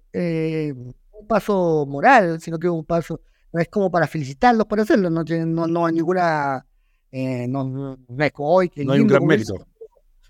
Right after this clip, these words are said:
Speaker 1: Pero sí es un gran gesto histórico, o un gran momento histórico de, de, de, de, de justamente no negar. Entonces, eh, la palabra negacionista es una vez más la palabra más estúpida que se puede ampliar, pero como está de moda en Europa, y esta gente es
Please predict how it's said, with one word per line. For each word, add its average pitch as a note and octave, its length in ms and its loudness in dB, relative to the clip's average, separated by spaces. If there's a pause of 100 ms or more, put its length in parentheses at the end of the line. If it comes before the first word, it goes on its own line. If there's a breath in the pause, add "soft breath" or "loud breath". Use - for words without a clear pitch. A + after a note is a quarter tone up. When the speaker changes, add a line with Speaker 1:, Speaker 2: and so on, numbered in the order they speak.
Speaker 1:
Pero F3+ 140 0
sí C#4 200 4
es D4+ 140 0
un C4 180 2
gran C4 840 4
gesto - 300 -2
histórico, D4 540 2
o B3 300 4
un A3 140 0
gran A3+ 160 0
momento A#3 300 -2
histórico C4+ 680 2
de, A#3 400 0
de, A3 420 0 (440)
de, F#3+ 400 -2
de, F3+ 420 0
de E3 80 -14
justamente A3 500 -2
no G#3 160 2
negar. E3+ 460 2
Entonces, F#3 340 -6
eh, G3 300 0
la F#3+ 100 0
palabra G#3+ 280 0
negacionista A3 520 -4
es A3 80 -8 (120)
una A#3 180 2
vez A3 100 0
más G#3+ 260 2
la A3+ 80 4
palabra G3 300 2
más G3+ 260 -2
estúpida A3 380 -4
que G#3 80 -6
se G3+ 100 -4
puede G3+ 160 0 (140)
ampliar, B3 340 2 (300)
pero G#3 160 -2
como B3 140 -4
está C#4 180 0
de C4+ 80 4
moda C4 300 2
en A#3+ 80 -2
Europa, G#3+ 640 2 (240)
y E3+ 80 -8
esta - 180 -4
gente G3 480 -2
es E3+ 120 -4